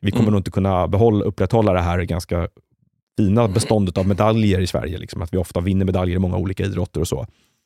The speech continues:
Speaker 1: eh, framöver därför att vi har så mycket sämre resurser och, och sådär.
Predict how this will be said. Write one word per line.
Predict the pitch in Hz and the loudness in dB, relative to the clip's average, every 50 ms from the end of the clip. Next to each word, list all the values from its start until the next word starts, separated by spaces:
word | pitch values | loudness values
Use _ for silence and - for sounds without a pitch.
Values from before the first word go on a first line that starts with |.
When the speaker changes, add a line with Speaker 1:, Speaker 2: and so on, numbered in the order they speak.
| _ _ _ _ _ - | _ _ _ _ _ -2
Speaker 1:
eh, | - 95 92 | -2 0 0
framöver | 87 - 113 101 90 80 82 80 85 | 0 2 2 2 0 0 -4 -6 -6
därför | 85 85 - 87 | -6 -6 -6 -6
att | 82 - | -4 -2
vi | 90 | -2
har | 85 85 | -2 -2
så | 82 - 90 | -4 -4 -6
mycket | 90 - - | -8 -6 -4
sämre | - 85 90 95 95 | -4 -2 -2 -2 0
resurser | 98 - 165 - - 156 143 135 127 | 0 0 0 2 4 4 4 4 4
och, | 117 107 110 104 95 - - | 4 4 4 4 2 2 0
och | 104 - | -2 0
sådär. | - 95 71 69 110 | 0 -2 -2 -2 -4